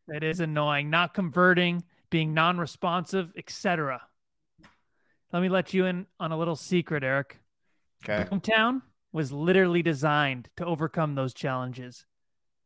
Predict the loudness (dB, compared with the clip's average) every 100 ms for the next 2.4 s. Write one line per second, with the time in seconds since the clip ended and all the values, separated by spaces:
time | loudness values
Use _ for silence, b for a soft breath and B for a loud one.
0 | 0 4 6 6 6 6 4 4 0 0
1 | 0 -2 -2 0 0 -2 -4 -4 0 0
2 | 2 4 4 2